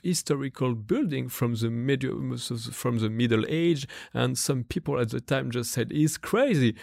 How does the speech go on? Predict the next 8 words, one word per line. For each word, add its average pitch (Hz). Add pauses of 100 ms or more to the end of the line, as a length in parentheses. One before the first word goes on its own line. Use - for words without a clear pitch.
(160)
He's 139
totally 165
destroying 156
the, 123 (100)
the 123
patrimony, 165
the 123
historical, 139